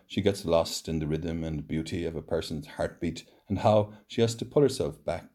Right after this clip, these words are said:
into awareness. Today's gospel reading is from Luke. One day, when Jesus was praying alone in the presence of his disciples, he put this question to, to them, "Who do crowds say I am?" And they answered,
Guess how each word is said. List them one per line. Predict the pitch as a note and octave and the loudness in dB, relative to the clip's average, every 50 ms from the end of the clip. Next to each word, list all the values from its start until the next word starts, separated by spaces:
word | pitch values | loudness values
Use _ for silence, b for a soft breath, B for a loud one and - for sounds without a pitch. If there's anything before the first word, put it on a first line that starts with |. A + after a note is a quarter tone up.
| - - - | -20 -14 -8
into | D2 D2+ D2+ - - - E2 D#2+ D#2 - | -6 -6 -6 -8 -8 -6 -4 -4 -4 -4
awareness. | E2 D2 B1+ C2 B1+ - A#1 - - - - - - - _ _ _ _ _ _ _ | -4 -4 -6 -6 -8 -10 -14 -16 -16 -16 -16 -18 -18 -20 _ _ _ _ _ _ _
Today's | _ A#2+ B2+ C3 C3 A#2 | _ 4 4 6 4 4
gospel | - F2+ F#2 F#2+ - - - D#2+ | 4 4 4 4 2 -2 -6 -2
reading | D#2+ D#2+ D2+ D2 D2+ D#2 | -2 -2 0 -2 -2 -4
is | C#2 D2 D2 - - | -4 -6 -6 -8 -8
from | - - D2 C2+ C2+ | -8 -8 -6 -4 -4
Luke. | D2 D2+ A#1+ - - _ _ _ b b b b b b b b _ | -4 -4 -6 -8 -12 _ _ _ b b b b b b b b _
One | D#3 D#3+ D#3+ | 4 6 8
day, | C#3+ C3 B2+ C3 B2+ B B B B - | 8 8 8 6 4 B B B B 4
when | A#2 G2+ F#2+ | 4 4 6
Jesus | F2+ F#2+ G2 G2+ G2 - G#2+ A2 G#2+ - | 6 4 2 2 2 0 0 -2 0 0
was | G#2 G2 G2+ | -2 -2 -2
praying | - - - F#2+ F2+ F2 F2 F2 | -4 -6 -4 -2 0 0 0 2
alone | F2 E2+ E2 E2 D#2+ E2 | 2 2 4 4 4 2
in | F2 F2 | 2 0
the | E2+ F2 | -2 -4
presence | - - - F2 D#2+ F2 F2+ D#2+ - | -6 -4 -4 -4 -2 -2 -6 -6 -6
of | - F#2 | -6 -4
his | E2+ D#2+ - | -4 -4 -6
disciples, | - F2 D#2+ - E2 D#2+ D#2+ - - D#2+ D#2+ D#2+ - b b b b b b b | -6 -8 -6 -2 -2 -2 -2 -4 -6 -10 -10 -10 -12 b b b b b b b
he | - A#2 | -4 0
put | B2 F3 D#3+ D#3 - | 2 2 2 4 4
this | C3+ C3 C3+ | 2 2 2
question | - - - B2 A#2 - - - A2+ A2+ G#2+ | 0 2 2 2 2 2 0 0 0 0 0
to, | - - D3 B2 G2 F2+ | 0 0 0 0 0 -2
to | - - - D3+ D3 B2+ | -4 -4 2 4 4 4
them, | F#2 C#2 C2 - - - _ _ _ _ _ _ _ _ _ _ - | 4 2 -2 -4 -10 -16 _ _ _ _ _ _ _ _ _ _ 4
"Who | C3 B2 A#2+ A#2+ - - - _ | 6 6 6 4 0 -8 -8 _
do | - A2 | -2 -2
crowds | - - A2 G#2 F#2+ - F#2 F#2 G2 - - | 2 6 6 8 8 6 4 2 -2 -8 -10
say | - - G2+ G2 F#2 | -4 -2 0 0 2
I | F2 E2+ F2 F2 | 2 0 0 0
am?" | F2 F2 D#2 C#2+ C#2+ - - - | -2 -2 -4 -4 -6 -8 -10 -8
And | E2 E2 F2 | -6 -4 -2
they | G2 | 0
answered, | G2 G2+ G2 G2 - G2 - - | 0 0 0 2 0 0 -2 -2